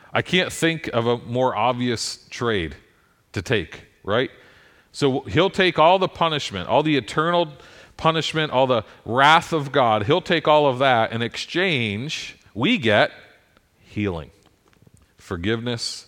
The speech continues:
salvation. This seems so obvious to me. I don't understand why so many people reject it, except that they don't think they need it.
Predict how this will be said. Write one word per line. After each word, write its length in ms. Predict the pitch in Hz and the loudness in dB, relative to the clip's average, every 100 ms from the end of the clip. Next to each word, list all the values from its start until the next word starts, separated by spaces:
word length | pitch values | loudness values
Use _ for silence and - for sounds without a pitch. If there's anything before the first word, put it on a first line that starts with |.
| - | -18
salvation. 720 | - 95 92 95 92 - - _ _ _ _ _ _ _ _ - | -6 -4 -2 -4 -6 -10 -14 _ _ _ _ _ _ _ _ 0
This 200 | 156 175 | 0 0
seems 680 | - 160 156 151 143 - - | -2 -2 -2 -4 -6 -10 -10
so 460 | - 139 147 151 | -4 0 0 0
obvious 560 | 120 123 120 98 92 - | 0 0 0 -2 -6 -6
to 100 | 95 | -8
me. 320 | 85 82 82 - - - | -8 -8 -12 -16 -20 -4
I 120 | 95 | -2
don't 220 | 104 120 143 | 0 0 -2
understand 520 | 139 127 131 127 113 | -2 -4 -4 -2 -2
why 100 | 104 | -2
so 260 | - 117 | -2 -4
many 200 | 127 135 | -4 -4
people 300 | 120 131 147 131 | -4 -4 -4 -4
reject 520 | 131 95 104 98 - | -4 -2 -4 -4 -6
it, 140 | 87 - _ _ - - - | -10 -10 _ _ -20 -14 -8
except 600 | 104 - - 135 127 110 | -6 -4 0 0 0 0
that 400 | 110 107 - 85 | 0 0 -2 -2
they 220 | 107 117 | 0 0
don't 200 | 117 110 | -2 -4
think 260 | - 107 | -6 -6
they 200 | - 104 | -4 -4
need 260 | 95 98 85 | -4 -6 -6
it. 140 | 69 | -10